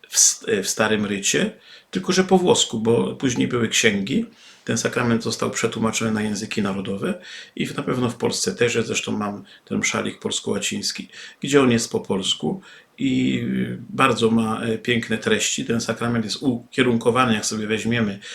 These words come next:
i posłuchamy, czy poczytamy, czy znajdziemy może w internecie, to tam jest ukierunkowanie na życie, na powrót do zdrowia. To nie jest sakrament, który, bardzo często ludzie się go boją,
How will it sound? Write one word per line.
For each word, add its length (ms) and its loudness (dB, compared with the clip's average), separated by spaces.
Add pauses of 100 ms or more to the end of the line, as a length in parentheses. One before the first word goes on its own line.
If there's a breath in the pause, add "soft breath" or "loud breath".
(140 loud breath)
i 80 -6
posłuchamy, 560 0
czy 140 -4
poczytamy, 520 -4
czy 120 -6
znajdziemy 380 -4
może 160 -6
w 60 -8
internecie, 600 -4 (460 loud breath)
to 100 2
tam 200 0
jest 180 -2
ukierunkowanie 680 0
na 120 -2
życie, 460 -2 (640)
na 140 -2
powrót 360 -2
do 120 2
zdrowia. 460 4
To 120 -6
nie 140 0
jest 360 -4 (280 loud breath)
sakrament, 640 -2
który, 320 -4
bardzo 220 -4
często 260 -4
ludzie 180 0
się 140 0
go 100 4
boją, 380 2